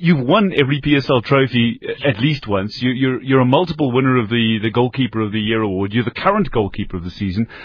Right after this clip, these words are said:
Uh, I mean, just in this season, you've got the, the highest number of clean sheets by a keeper. You've got the longest run without conceding. You're seven hundred and fourteen minutes between the second and tenth games of the,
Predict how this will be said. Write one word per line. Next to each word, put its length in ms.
Uh, 80
I 420
mean, 180
just 240
in 100
this 140
season, 320
you've 140
got 160
the, 140
the 60
highest 380
number 360
of 100
clean 200
sheets 380
by 220
a 40
keeper. 340
You've 260
got 140
the 60
longest 600
run 180
without 300
conceding. 560
You're 180
seven 320
hundred 220
and 100
fourteen 420
minutes 260
between 320
the 40
second 380
and 120
tenth 280
games 260
of 80
the, 100